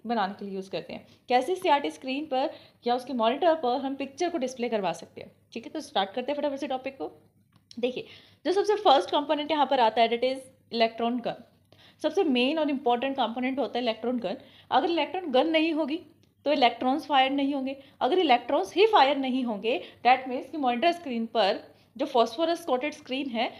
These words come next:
उस, उसको हीट नहीं किया जाएगा, यानी वो हीट ही नहीं हो पाएगी, क्योंकि वो हीट कैसे होती है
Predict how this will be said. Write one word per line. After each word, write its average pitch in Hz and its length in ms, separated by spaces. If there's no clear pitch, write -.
उस, 262 220
उसको 359 220
हीट 269 300
नहीं 262 180
किया 214 220
जाएगा, 185 340
यानी 254 200
वो 349 120
हीट 285 220
ही 311 100
नहीं 302 180
हो 262 80
पाएगी, 220 340
क्योंकि - 420
वो 311 120
हीट 269 260
कैसे 320 260
होती 311 240
है 392 100